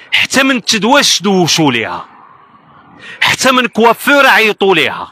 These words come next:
باش غتصوب ليها شعرها. الدريات في المستشفى كلشي كيبكي، لي زانفيرميي كلشي كيبكي. القصه ديالها اللي كتألم واللي ألمات المغاربه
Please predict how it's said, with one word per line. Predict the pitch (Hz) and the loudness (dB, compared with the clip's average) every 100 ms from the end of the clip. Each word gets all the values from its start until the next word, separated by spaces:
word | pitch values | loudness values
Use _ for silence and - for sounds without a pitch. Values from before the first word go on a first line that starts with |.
| _ _ _ - - - - | _ _ _ -20 -20 -12 -4
باش | 156 156 | -2 -2
غتصوب | 165 - 247 175 | -2 0 0 0
ليها | 165 123 | -2 -2
شعرها. | 113 110 95 85 76 - - - - - - | -2 -2 -2 -4 -8 -16 -20 -20 -20 -20 -10
الدريات | 139 120 214 214 226 233 208 | -10 -2 0 2 2 2 0
في | - | -2
المستشفى | 190 165 - 147 - - 98 - - - - - | -2 -2 -2 -4 -4 -4 -6 -8 -20 -20 -8 0
كلشي | 262 196 240 | 0 2 -2
كيبكي، | - 233 185 - - 220 107 _ _ - _ _ _ _ 175 | 0 -2 -2 -6 -2 -2 -4 _ _ -20 _ _ _ _ -2
لي | |
زانفيرميي | 185 208 233 233 240 202 160 110 - - - - 285 | 0 0 0 2 2 2 0 -2 -6 -20 -20 -4 0
كلشي | 269 - 247 | 2 2 0
كيبكي. | 240 233 180 - - - 90 - - - - - - - 156 | 0 -2 -2 -6 -6 -6 -6 -6 -10 -12 -16 -16 -18 -4 -2
القصه | - 294 269 - 262 | -2 -2 -2 0 0
ديالها | 175 226 202 202 | 0 0 2 0
اللي | 190 190 | 0 -2
كتألم | 214 - 254 254 220 160 101 87 - - - | -2 -2 -2 0 0 0 -4 -12 -20 -20 -4
واللي | 185 190 240 | 0 2 0
ألمات | 214 220 220 233 - | 0 0 0 0 0
المغاربه | 226 190 233 208 | 0 2 2 2